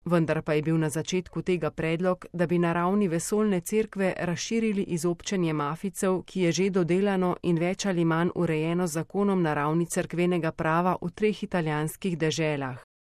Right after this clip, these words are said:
Kampanja, Kalabrija in Sicilija.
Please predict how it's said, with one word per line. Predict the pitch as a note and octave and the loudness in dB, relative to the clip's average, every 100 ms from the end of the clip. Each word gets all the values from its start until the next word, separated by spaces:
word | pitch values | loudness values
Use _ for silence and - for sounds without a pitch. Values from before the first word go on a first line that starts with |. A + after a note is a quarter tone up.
| _ - | _ -4
Kampanja, | D#3+ C#3 D3 D#3 F3+ E3+ E3 - | -2 0 0 2 2 2 -2 -6
Kalabrija | F3 D3+ D3 D#3+ F#3+ F#3+ F3 | -2 0 0 0 0 0 0
in | D#3+ D#3+ | -2 -2
Sicilija. | - D#3 - F3+ C#3 C#3 C3 | -4 -6 -2 -2 -2 -4 -6